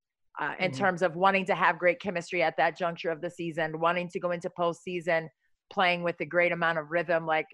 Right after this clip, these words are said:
Speaker 1: Maryland had last year, winning seventeen games <laughs> in a row to end the year last, last year. So I just think that, uh, that's, I, I, I'm looking at Angel Reese being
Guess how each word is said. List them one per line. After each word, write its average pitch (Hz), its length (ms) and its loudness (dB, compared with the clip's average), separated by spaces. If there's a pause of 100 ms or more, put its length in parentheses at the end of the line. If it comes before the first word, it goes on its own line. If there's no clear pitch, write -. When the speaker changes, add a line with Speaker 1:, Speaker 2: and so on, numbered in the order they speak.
Speaker 1:
Maryland 165 320 0
had 160 280 2
last 156 380 0
year, 175 160 2
winning 160 240 -2
seventeen 175 640 -2
games 160 420 -6 (100)
<laughs> - 180 -6
in 220 100 2
a 190 80 6
row 175 480 6 (460)
to 208 100 6 (160)
end 190 280 4
the 170 180 4
year 180 420 2 (100)
last, 151 300 -6 (340)
last 143 300 -2
year. 143 140 -8
So 196 200 4
I 185 180 6
just 254 200 -4
think 269 220 2
that, 180 220 4 (720)
uh, - 240 -16 (120)
that's, 262 220 2 (140)
I, 240 220 0
I, 254 400 6 (260)
I'm 214 220 0
looking 285 340 4
at 262 240 2
Angel 233 340 0
Reese 220 360 -6
being 208 340 -6